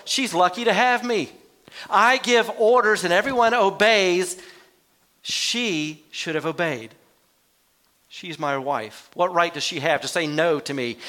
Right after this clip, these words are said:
And she's humiliated me in front of other men. How can I rule as king with my dignity intact, without my dignity intact? And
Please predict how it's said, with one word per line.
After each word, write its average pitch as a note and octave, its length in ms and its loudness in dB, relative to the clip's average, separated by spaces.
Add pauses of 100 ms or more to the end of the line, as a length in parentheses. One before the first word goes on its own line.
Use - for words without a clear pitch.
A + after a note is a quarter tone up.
(160)
And E3 120 -2
she's E3 220 -4
humiliated F#3 640 0
me D3+ 140 0
in C#3 60 -2
front G#3 280 0
of D#3+ 160 0 (140)
other F3+ 320 2
men. F#3 500 0 (180)
How G#3+ 300 2
can A3 200 -2
I F#3+ 100 4
rule G3+ 460 2
as F3 240 2
king G#3+ 540 -2 (220)
with F3 140 -2
my F3 120 2
dignity G3 760 -2 (800)
intact, F3+ 680 -2
without G3 260 2
my E3 140 0
dignity C#3+ 440 -4
intact? E3 360 2
And E3 100 -2